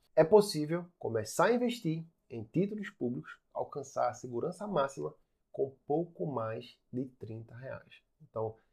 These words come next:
se a sua desculpa era segurança, já não tem mais. Se a sua desculpa era ter muito dinheiro, já não tem mais também. E pra finalizar essa parte aqui do vídeo, que é uma parte ainda pra você tomar consciência,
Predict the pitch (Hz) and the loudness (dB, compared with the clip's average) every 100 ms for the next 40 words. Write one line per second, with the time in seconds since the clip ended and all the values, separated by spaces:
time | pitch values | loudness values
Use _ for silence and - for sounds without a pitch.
0 | _ - 113 160 185 - 131 120 127 147 | _ -2 2 2 0 -2 0 2 2 2
1 | 139 117 135 - 170 _ _ 113 107 101 | 4 4 4 -2 -14 _ _ -10 -10 -8
2 | 151 180 - - _ 123 156 208 - 143 | -10 -10 -12 -18 _ 0 2 4 2 0
3 | 123 120 123 143 123 123 139 151 117 117 | 6 8 8 2 -2 -2 -4 -2 0 -2
4 | - _ - 107 101 110 131 135 131 131 | -6 _ -14 -10 0 0 0 -4 -4 -4
5 | 143 110 104 - 165 117 - _ - 165 | -2 -4 -6 -6 -6 -6 -8 _ 2 10
6 | 233 262 240 180 165 180 269 269 160 190 | 10 10 10 12 12 12 6 10 10 10
7 | - 175 - 147 170 _ 120 131 104 104 | 6 -2 0 -6 -6 _ -10 -8 -4 -4
8 | 120 139 _ - 120 117 120 - 123 120 | -4 -8 _ -12 -10 -10 -12 -6 -4 -2
9 | 113 - _ _ 123 120 - 123 - 120 | -4 -6 _ _ -12 -12 -12 -4 0 2
10 | 170 - 190 170 - 175 117 117 147 | 0 -2 -8 -8 -4 0 0 -2 -12